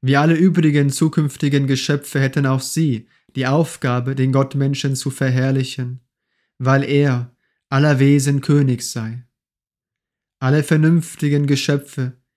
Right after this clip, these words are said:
die der Erkenntnis und des Genusses Gottes fähig seien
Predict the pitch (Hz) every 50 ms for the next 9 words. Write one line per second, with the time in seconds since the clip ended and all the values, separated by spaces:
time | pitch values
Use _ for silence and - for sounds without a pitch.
0 | _ _ _ _ _ - 127 127 135 135 139 139 139 - 147 151 160 175 - -
1 | 156 143 - 143 139 139 135 - - 139 139 143 151 143 - - 147 139 - 143
2 | 139 139 135 - 151 135 - - - - 156 156 151 135 120 - - - - 123
3 | 123 127 127 131 135 135